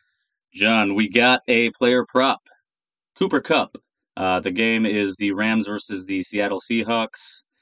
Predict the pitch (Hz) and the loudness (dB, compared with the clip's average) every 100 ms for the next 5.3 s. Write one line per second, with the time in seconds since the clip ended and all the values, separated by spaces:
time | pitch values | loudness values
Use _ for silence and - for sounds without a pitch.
0 | _ _ _ - 113 117 110 117 113 117 | _ _ _ -2 2 2 0 0 0 0
1 | 123 - _ _ - 92 98 92 90 92 | -4 -8 _ _ -12 -6 -6 -4 -2 -4
2 | 85 90 90 87 - 87 90 82 - 92 | -2 -4 -2 -4 -8 -10 -10 -10 -6 -6
3 | 87 87 87 87 92 95 - _ _ _ | -6 -6 -6 -6 -6 -6 -10 _ _ _
4 | _ 107 104 104 107 104 147 147 147 - | _ 0 2 2 2 2 2 0 0 0
5 | 143 - | -2 -2